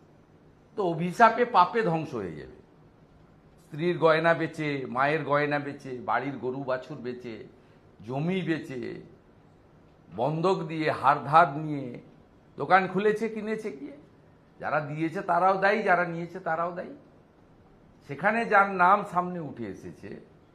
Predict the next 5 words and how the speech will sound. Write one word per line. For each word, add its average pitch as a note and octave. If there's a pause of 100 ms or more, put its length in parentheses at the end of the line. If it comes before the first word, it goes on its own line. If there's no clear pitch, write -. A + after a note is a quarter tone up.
(920)
এবং D#3+
যার F3 (220)
দু C#3
দুটো F#3
প্রপার্টি G3+